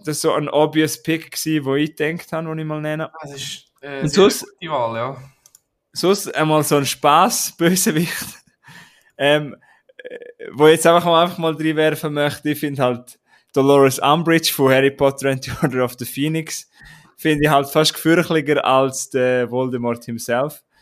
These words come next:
Speaker 1: Das ist ja die Lehrerin,
Speaker 2: Das ist die,
Speaker 1: ähm,
Speaker 2: die
Speaker 1: Verteidigung
Speaker 2: Pinky da.
Speaker 1: in Verteidigung gegen die dunklen Künste im fünften.
Speaker 2: Ist das die, wie man so
Speaker 1: Was?
Speaker 2: Pink-Zeug anhat?
Speaker 1: Ja, genau, mit der Katze.
Speaker 2: Ah, ja.
Speaker 1: Und, äh, ich muss sagen,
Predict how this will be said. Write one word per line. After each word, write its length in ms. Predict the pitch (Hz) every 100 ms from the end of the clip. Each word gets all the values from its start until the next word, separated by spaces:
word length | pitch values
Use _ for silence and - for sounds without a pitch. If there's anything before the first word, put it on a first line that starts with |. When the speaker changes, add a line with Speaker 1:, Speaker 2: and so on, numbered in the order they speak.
| _ _ -
Speaker 1:
Das 100 | 131
ist 120 | 127
ja 80 | 127
die 100 | 123
Lehrerin, 720 | 120 123 143 151 156 156 156 _ _
Speaker 2:
Das 100 | 135
ist 60 | -
die, 80 | 143
Speaker 1:
ähm, 240 | 127 123
Speaker 2:
die 80 | 123
Speaker 1:
Verteidigung 640 | 175 127 131 127 120 117
Speaker 2:
Pinky 60 | - _ _ _
da. 40 | - - _ _ _ _ _ -
Speaker 1:
in 100 | 123
Verteidigung 400 | - 143 135 131
gegen 180 | 123 127
die 60 |
dunklen 280 | 131 127 123
Künste 340 | - 143 143 143
im 100 | 131
fünften. 440 | - 151 - 170 160 _ _ _
Speaker 2:
Ist 80 | -
das 60 | 139
die, 100 | 170
wie 40 | 170
man 80 |
so 120 | 165 143
Speaker 1:
Was? 80 | 185
Speaker 2:
Pink-Zeug 480 | 185 - - 196 196
anhat? 500 | 196 147 117 - - _ _ _ _ _ -
Speaker 1:
Ja, 160 | 156 160
genau, 280 | 156 147
mit 180 | 143 135
der 80 | 139
Katze. 680 | 139 156 160 - 170 156 160 _ _
Speaker 2:
Ah, 240 | 139 131 120
ja. 60 |
Speaker 1:
Und, 540 | 123 151 156 156 135 120
äh, 280 | 147 147 156
ich 60 |
muss 240 | 185 175 -
sagen, 580 | 170 165 160 151 151